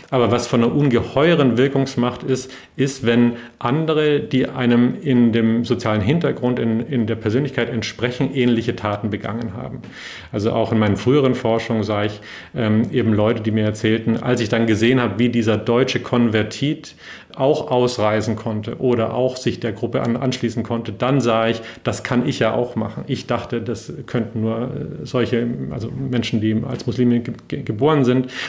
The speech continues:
Und das Vorbild, dass jemand das tun kann, der eben so ist wie ich, das hatte da eine unglaubliche, ähm, Wirkmacht. Und das sehen wir eben auch bei diesen Einzeltaten, dass das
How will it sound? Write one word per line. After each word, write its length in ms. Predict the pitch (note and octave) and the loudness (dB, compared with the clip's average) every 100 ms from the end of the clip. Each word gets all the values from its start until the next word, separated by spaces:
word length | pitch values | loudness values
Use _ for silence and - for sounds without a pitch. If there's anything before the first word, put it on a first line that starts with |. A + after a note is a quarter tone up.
| - | -2
Und 140 | B2+ | 2
das 140 | B2 | 2
Vorbild, 500 | - - D#3 E3+ D#3 | 2 2 4 6 4
dass 160 | C3 B2+ | 2 2
jemand 240 | C3 B2 | 2 2
das 140 | A2+ - | 0 -2
tun 260 | C#3+ C3 | -2 -2
kann, 220 | B2 A#2 A2+ | -2 -2 0
der 180 | A#2 | 0
eben 200 | A#2+ A2+ G#2+ | 0 -2 0
so 140 | A#2+ | 0
ist 220 | C3 - | -2 -2
wie 80 | A2+ | -4
ich, 240 | A#2+ A#2 - - - - | -2 -6 -10 -16 -10 -4
das 220 | A2+ - | -2 0
hatte 200 | B2 A2+ | 0 2
da 120 | G#2+ | 2
eine 140 | G#2 | 0
unglaubliche, 800 | A#2+ B2+ A#2+ A2 - - A#2 B2+ | 0 -2 0 -4 -4 -4 -2 -4
ähm, 520 | C#3 A2 G#2+ C#3+ A#2 G#2 | -4 -2 -2 -4 -6 0
Wirkmacht. 480 | D#3 E3+ C#3+ - - - - - | 0 2 0 0 -10 -16 -16 -2
Und 180 | A#2+ | 0
das 180 | C3 C3+ | 2 2
sehen 240 | C3+ C#3 B2+ | 2 4 4
wir 120 | A#2+ | 2
eben 260 | B2 A#2+ | 2 2
auch 160 | A#2 A2+ | 0 -2
bei 120 | A#2 | -2
diesen 220 | A2+ G#2+ | -2 -2
Einzeltaten, 680 | A#2 A2+ B2 G2+ G#2+ G#2+ A2 G#2+ - - | -2 -4 -4 -4 -4 -2 -4 -6 -14 -4
dass 240 | A2+ - | -4 0
das 300 | - G#2+ - | 0 0 -2